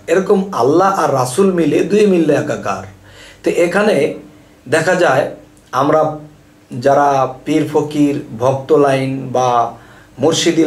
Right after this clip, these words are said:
লাইন, তরিকতের রাস্তা, সাধনের রাস্তা, তারা বলতেছে কি? রাসূল আল্লাহ, মানে রাসূলের সাথে আল্লাহ এক। আর এখানেই বলতেছি, হে জগৎবাসী সকলেই দেখ যে রাসূলের সাথে আল্লাহ মিশে, আল্লাহ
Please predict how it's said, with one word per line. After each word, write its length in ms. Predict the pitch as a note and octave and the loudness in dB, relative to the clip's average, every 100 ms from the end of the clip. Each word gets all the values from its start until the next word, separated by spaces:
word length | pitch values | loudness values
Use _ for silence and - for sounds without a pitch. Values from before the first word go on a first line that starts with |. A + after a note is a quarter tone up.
| C#3+ | 2
লাইন, 200 | C3+ C3+ C3 - - - - | 2 -2 -8 -14 -20 -20 -4
তরিকতের 480 | D3 E3+ F3 E3 E3 D3 | 0 2 2 2 2 2
রাস্তা, 280 | D3 - C#3 B2 | 0 -2 -2 -2
সাধনের 420 | - B2 E3+ E3 C#3 | -4 0 2 2 0
রাস্তা, 280 | A#2+ - - - - - - - | -4 -6 -8 -8 -14 -20 -20 -4
তারা 160 | D3+ F#3+ F3 | 0 2 2
বলতেছে 360 | F3+ G3+ F#3+ G#3 | 0 0 -2 -4
কি? 80 | - - - - - - | -8 -14 -18 -20 -6 0
রাসূল 280 | F#3 F#3 F3+ B2+ | 0 2 2 0
আল্লাহ, 220 | G2 G2 - - | -2 -8 -6 0
মানে 160 | G3+ F#3+ F#3 - - D3 | 2 2 -2 -8 -2 0
রাসূলের 400 | E3 G#3+ G3+ G3 - | 2 2 4 2 0
সাথে 240 | C#4 G#3 F#3+ | -2 0 0
আল্লাহ 240 | C3+ B2 B2 B2 G#2+ | -2 -2 -2 -2 -4
এক। 100 | - - - - - - - - - - - - | -4 -14 -20 -20 -20 -20 -20 -20 -20 -20 -20 -4
আর 140 | D3+ C#3+ - D3 | 0 0 0 -2
এখানেই 340 | D3 G#3+ A#3 G3+ | 0 2 2 4
বলতেছি, 400 | G#3+ G3+ G#3 - G3 | 2 2 -2 0 0
হে 80 | F#3 F#3 | 2 2
জগৎবাসী 600 | D3+ D3 G3+ F#3+ F#3 - D3+ - | 2 2 0 0 -2 -2 -6 -6
সকলেই 420 | A#2+ F#3+ A3 G#3 A#2+ | -4 0 0 0 -2
দেখ 160 | G#2+ - - - - - - - - - _ | -4 -8 -18 -20 -20 -20 -20 -20 -20 -20 _
যে 180 | G#2+ - - - | -2 0 0 -2
রাসূলের 400 | B2 B2 G3+ F3+ C3+ | -2 0 0 2 0
সাথে 220 | B2 - - - - | -2 -2 -4 -4 -6
আল্লাহ 240 | A2 C3+ B2 | -2 -2 -2
মিশে, 280 | C3 B2+ G#4+ A4 - - - | -2 2 2 2 -2 -12 -2
আল্লাহ 240 | C3 C#3 | 2 4